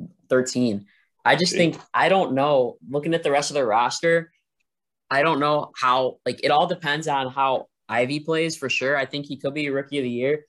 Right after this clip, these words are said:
Speaker 2: <clears throat>
Speaker 1: I just don't
Speaker 2: Yeah.
Speaker 1: know. Like, I think they're one year away. It's just,
Speaker 2: No, I definitely
Speaker 1: uh,
Speaker 2: agree with
Speaker 1: my
Speaker 2: that, yes.
Speaker 1: thoughts. But,
Speaker 2: Yeah, no, I
Speaker 1: uh, yeah, so I, I have the Hornets there.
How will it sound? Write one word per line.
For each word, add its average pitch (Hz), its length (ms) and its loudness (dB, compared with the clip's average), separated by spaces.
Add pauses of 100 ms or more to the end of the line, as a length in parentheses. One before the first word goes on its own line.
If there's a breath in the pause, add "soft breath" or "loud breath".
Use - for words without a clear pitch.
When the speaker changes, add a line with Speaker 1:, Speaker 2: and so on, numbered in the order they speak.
Speaker 2:
<clears throat> 117 280 -4
Speaker 1:
I 156 100 -2
just 170 180 -2
don't 156 160 6
Speaker 2:
Yeah. 143 40 4
Speaker 1:
know. 139 180 4
Like, 127 220 0
I 131 60 4
think 175 220 -2
they're 175 100 2
one 135 240 0
year 147 160 0
away. 113 400 0 (280)
It's 113 120 -10
just, - 260 -6
Speaker 2:
No, 104 80 4
I 110 120 6
definitely 101 340 2
Speaker 1:
uh, - 20 0
Speaker 2:
agree 92 140 -4
with 87 100 -6
Speaker 1:
my 87 120 -4
Speaker 2:
that, 85 60 -6
yes. 87 100 -2
Speaker 1:
thoughts. - 380 -8 (320)
But, 127 280 4
Speaker 2:
Yeah, 87 280 -4
no, 87 100 -4
I 101 80 6
Speaker 1:
uh, 120 240 6
yeah, 123 200 4
so - 360 -4 (160)
I, 139 240 2 (260)
I 131 100 2
have 185 100 2
the 170 60 0
Hornets 143 420 -2
there. 180 340 2